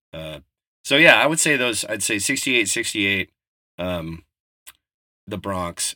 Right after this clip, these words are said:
and Quicksand. Those four shows in two thousand twenty-three that, that p-,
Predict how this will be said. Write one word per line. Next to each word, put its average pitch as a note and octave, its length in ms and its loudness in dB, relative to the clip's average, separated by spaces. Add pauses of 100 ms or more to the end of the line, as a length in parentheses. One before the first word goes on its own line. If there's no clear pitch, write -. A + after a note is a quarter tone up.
and E2 160 -12
Quicksand. D2 640 -12 (180)
Those F#2+ 160 -8 (160)
four A2+ 240 -2
shows F#2+ 480 -4
in E2+ 80 -10
two E2+ 240 -8
thousand D#2+ 440 -12
twenty-three D#2 600 -14
that, C2+ 120 -16 (680)
that G2 160 -10 (560)
p-, - 140 -18